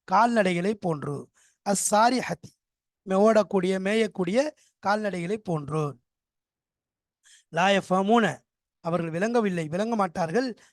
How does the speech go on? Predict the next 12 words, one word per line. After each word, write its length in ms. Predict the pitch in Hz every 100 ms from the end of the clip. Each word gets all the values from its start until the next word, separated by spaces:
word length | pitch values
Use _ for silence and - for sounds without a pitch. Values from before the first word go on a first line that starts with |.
| _
மா 100 | 170 208
ததுஊஹும் 600 | 202 175 160 254 220 202
இலைஹி, 380 | 160 160 139 165 143 - _ _ _ _
அவர்களை 440 | 175 175 175 196 277 285 _ _ -
எதன் 260 | 190 254
பக்கம் 360 | 226 202 214 190
அழைக்கின்றார்கள் 880 | 175 214 190 226 208 190 156 160 151
என்ற 220 | - 185 190
விஷயத்தை 460 | 170 190 180 240 302 - - -
அவர்கள் 360 | 180 180 220 220
விளங்க 280 | 175 185 185
மாட்டார்கள். 520 | 180 185 175 170